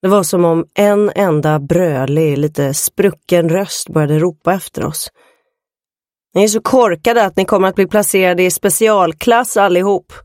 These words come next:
Rektorn kom på att hon måste skicka iväg er till Biggest Loser." Spridda skratt och jubelrop hördes.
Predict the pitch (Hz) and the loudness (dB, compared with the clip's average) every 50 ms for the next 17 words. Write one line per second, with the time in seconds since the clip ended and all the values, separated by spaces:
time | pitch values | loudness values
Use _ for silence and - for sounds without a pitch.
0 | - _ - - _ _ _ _ _ _ _ _ _ _ _ - 262 262 254 - | -20 _ -20 -20 _ _ _ _ _ _ _ _ _ _ _ 0 0 0 0 0
1 | - - 240 269 302 285 - 311 247 - - 254 269 349 359 240 - 208 202 208 | 0 0 2 2 2 0 -2 -2 -2 -2 0 0 2 2 0 0 0 0 0 0
2 | 208 208 - 214 - - 220 214 - 208 208 190 202 226 262 311 262 202 170 160 | 0 0 -2 -2 0 0 0 0 0 0 2 2 2 2 0 0 0 0 2 2
3 | 156 185 156 _ _ _ _ - 233 214 185 240 233 196 208 214 208 - 208 208 | 0 -2 -4 _ _ _ _ -2 0 2 2 2 2 2 0 0 0 0 0 2
4 | 226 240 269 - - - 170 131 147 175 160 _ _ _ _ _ _ _ _ _ | 2 0 -2 -4 -2 -2 -2 -2 -2 -4 -6 _ _ _ _ _ _ _ _ _
5 | _ _ _ _ _ _ _ _ _ _ _ _ _ _ _ - - - - 151 | _ _ _ _ _ _ _ _ _ _ _ _ _ _ _ -20 -18 -8 -2 -2
6 | 160 147 135 127 147 147 - - - 147 143 147 - - - 143 139 143 165 165 | 0 0 0 -2 -2 -2 -4 -4 -4 -4 -4 -4 -6 -6 -4 -2 0 0 0 0
7 | 135 - - 139 135 127 143 156 156 - - 156 135 - - - 160 156 - | -2 -4 -8 -8 -4 -2 -2 -4 -4 -4 -6 -4 -4 -4 -4 -8 -8 -10 -10